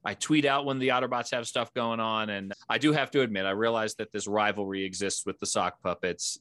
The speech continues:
I happen to love the sock puppets at well, as well. And their, their Dan Simon logo. And, you know, so you guys obviously have the, you definitely have the wackiest logos in the new Appalachian League. And you sort of referenced the Appalachian League,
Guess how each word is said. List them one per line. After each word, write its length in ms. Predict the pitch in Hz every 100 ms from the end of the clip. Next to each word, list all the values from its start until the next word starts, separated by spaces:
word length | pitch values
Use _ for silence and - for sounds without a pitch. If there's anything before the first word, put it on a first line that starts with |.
| 87
I 100 | 90
happen 280 | 90 92 95
to 60 | 92
love 220 | 95 92
the 80 | 95
sock 340 | - 90 -
puppets 360 | 95 - 90 98
at 100 | 92
well, 260 | 92 87 95
as 160 | 95
well. 320 | 101 92 87
And 120 | 85 90
their, 260 | 87 87 _ _ _
their 180 | 107 107
Dan 280 | 113 110 113
Simon 400 | 123 110 107 107
logo. 520 | 107 104 107 98 98
And, 200 | 95 98
you 80 | 90
know, 80 | 92
so 140 | 113
you 100 | 127
guys 280 | 117 104 101
obviously 420 | 95 95 - 98
have 240 | 95 90
the, 160 | 90 85 - - - _ _ -
you 140 | 139
definitely 380 | 185 233 214 175
have 160 | 156 135
the 100 | 117
wackiest 560 | 113 120 117 98 92
logos 560 | 104 87 53 - - - _ -
in 460 | 117 104 98 95 104
the 140 | 101 101
new 240 | 107 117
Appalachian 560 | 107 104 117 90 - 90
League. 240 | 90 95
And 120 | 113 127
you 80 |
sort 180 | 143 202
of 80 | 202
referenced 520 | 160 143 127 110 -
the 160 | 117 107
Appalachian 500 | 92 110 92 - 92
League, 240 | 90 85